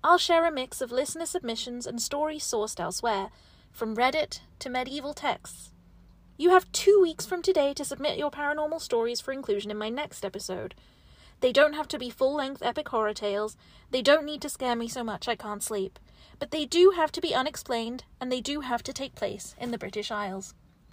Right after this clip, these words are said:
To send me your stories, you can email me at frightenedkingdom at gmail dot com or record yourself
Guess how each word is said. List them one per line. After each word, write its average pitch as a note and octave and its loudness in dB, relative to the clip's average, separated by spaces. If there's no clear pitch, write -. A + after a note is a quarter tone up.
To C4+ -4
send F#4+ 6
me D#4 -4
your A3+ -4
stories, A3+ -4
you A#3 -8
can A3 -8
email C#4 -2
me D4 -6
at - -6
frightenedkingdom C4 -2
at A3+ -4
gmail C4+ -2
dot G#3+ -6
com G#3 -2
or F4 6
record F4+ 2
yourself F#3 -6